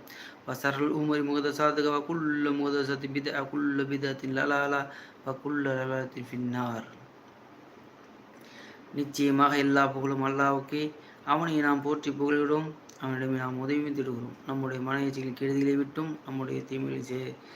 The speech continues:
செய-, நம்முடைய தீமைகளின் செயல்களை விட்டும் அல்லாஹ்விடம் பாதுகாவல் தேடுகிறோம். யாருக்கு அல்லாஹ் நேர்வழி காட்டினானோ, அவரை வெளியிடப்போர் யாரும் இல்லை. யாருக்கு அல்லாஹ் நேர்வழி காட்டவில்லையோ,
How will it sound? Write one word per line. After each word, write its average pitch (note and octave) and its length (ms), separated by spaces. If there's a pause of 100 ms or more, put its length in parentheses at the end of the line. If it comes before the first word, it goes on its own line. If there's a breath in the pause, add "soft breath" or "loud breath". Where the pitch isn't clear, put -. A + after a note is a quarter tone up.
(320 loud breath)
செய-, C3+ 460 (120)
நம்முடைய C#3 360
தீமைகளின் C#3+ 580
செயல்களை C#3 280
விட்டும் C3+ 320
அல்லாஹ்விடம் C3 380
பாதுகாவல் B2+ 360
தேடுகிறோம். A#2 480 (680 loud breath)
யாருக்கு C3+ 380
அல்லாஹ் C3+ 300
நேர்வழி C#3 380
காட்டினானோ, C#3 680 (760 loud breath)
அவரை C#3 300
வெளியிடப்போர் D3 580
யாரும் C3+ 320
இல்லை. B2+ 360 (100)
யாருக்கு B2+ 340
அல்லாஹ் C3 200
நேர்வழி B2+ 320
காட்டவில்லையோ, B2 720